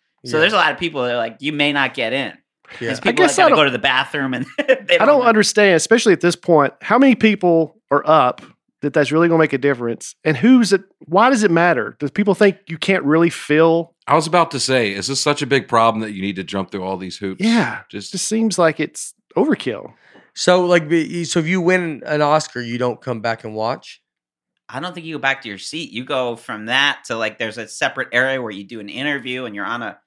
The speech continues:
Speaker 1: a carpet
Speaker 2: Yeah.
Speaker 1: and you're in, you're holding it and you're talking about it. And that's the way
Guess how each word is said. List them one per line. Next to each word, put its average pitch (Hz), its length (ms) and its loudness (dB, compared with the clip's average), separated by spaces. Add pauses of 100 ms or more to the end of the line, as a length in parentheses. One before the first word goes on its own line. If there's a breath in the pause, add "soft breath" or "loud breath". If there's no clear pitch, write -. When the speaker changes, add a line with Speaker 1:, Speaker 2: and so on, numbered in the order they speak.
(280)
Speaker 1:
a 107 80 -14
carpet 135 500 -2
Speaker 2:
Yeah. 123 180 0
Speaker 1:
and 107 80 -10
you're 117 140 -8
in, 117 340 -10
you're 113 140 -8
holding 123 340 -8
it 123 140 -6
and 104 80 -14
you're 110 100 -14
talking 123 380 -6
about 117 360 -2
it. 117 260 -6
And 98 240 -16 (400)
that's - 240 -2
the 185 80 -2
way 151 140 2